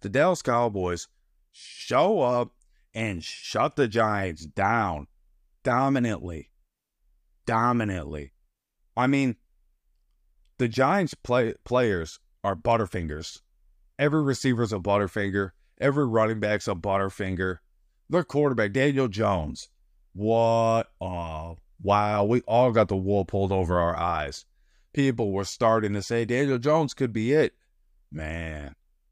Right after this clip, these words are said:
Four, hold on, what was the score? Forty-two zero. He's not it. He's not even close.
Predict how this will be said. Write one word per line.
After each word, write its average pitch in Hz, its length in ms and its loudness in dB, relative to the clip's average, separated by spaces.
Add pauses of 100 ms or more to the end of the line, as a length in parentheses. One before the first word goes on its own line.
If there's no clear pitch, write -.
(680)
Four, 113 400 0
hold 123 180 2
on, 98 120 0
what 120 180 2
was 143 140 -2
the 156 80 -4
score? 156 400 0
Forty-two 127 1500 0
zero. 98 1500 0 (480)
He's 117 320 -2
not 80 280 -2
it. 76 340 -6 (640)
He's 113 260 0
not 95 260 2
even 110 220 0
close. 90 540 -4